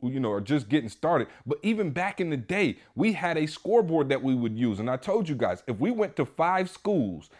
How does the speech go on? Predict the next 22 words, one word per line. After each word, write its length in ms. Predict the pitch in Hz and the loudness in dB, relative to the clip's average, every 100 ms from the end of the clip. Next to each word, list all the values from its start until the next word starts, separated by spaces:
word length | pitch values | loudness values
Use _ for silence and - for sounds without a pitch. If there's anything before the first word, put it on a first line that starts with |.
| - | -8
and 140 | 120 | 0
I 60 | 175 | 0
had 180 | 190 151 | 0 0
to 80 | 131 | -2
call 300 | - 175 139 | 4 6 6
all 260 | 151 190 | 8 6
five 300 | 190 190 190 | 6 2 0
schools 300 | - 190 139 | 0 0 0
and 60 | 127 | 0
say, 160 | 143 | 0
"Hey, 140 | 139 165 | 2 2
we're 160 | 135 | 2
willing 260 | 156 170 160 | 0 0 0
to 60 | 151 | -2
come 240 | 180 170 | -2 0
there 140 | 156 | 0
for 160 | 156 120 | 0 -4
free," 400 | - 196 180 98 - - - _ - | -6 0 0 0 -8 -20 -20 _ 2
a 80 | 160 | 6
win 380 | 156 135 226 262 | 6 6 4 2
for 300 | 226 196 - | 2 -2 4
us 300 | 139 135 - | 4 4 -2